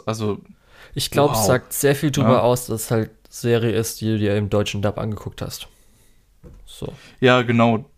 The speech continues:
Speaker 1: D-, das ist ja auch der Grund, warum ich's mir im deutschen Dub angeguckt hab. Weil ich gedacht hab, das ist halt,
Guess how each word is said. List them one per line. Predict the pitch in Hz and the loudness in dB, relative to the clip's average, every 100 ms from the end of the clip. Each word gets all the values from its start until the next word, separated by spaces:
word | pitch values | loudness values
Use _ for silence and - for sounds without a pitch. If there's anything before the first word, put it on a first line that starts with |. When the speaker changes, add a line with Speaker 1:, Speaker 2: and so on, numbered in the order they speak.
| - | 2
Speaker 1:
D-, | 127 82 120 | 2 2 -6
das | - 127 151 | -4 -2 -2
ist | 147 | 0
ja | 143 | 2
auch | - | 2
der | 131 | 0
Grund, | 110 127 | 0 0
warum | 113 113 127 | 2 2 2
ich's | 113 | 0
mir | 110 | -2
im | 104 | 0
deutschen | 104 104 107 | -2 -2 -4
Dub | 107 101 | -4 -4
angeguckt | 104 110 107 107 98 | -4 -4 -4 -6 -6
hab. | 104 - _ - - | -8 -10 _ -20 -12
Weil | - | -8
ich | 104 | -8
gedacht | 101 107 - | -2 -2 -2
hab, | 110 | -4
das | - 107 | -6 -10
ist | - 113 - | -10 -8 -6
halt, | 101 98 - | -4 -6 -10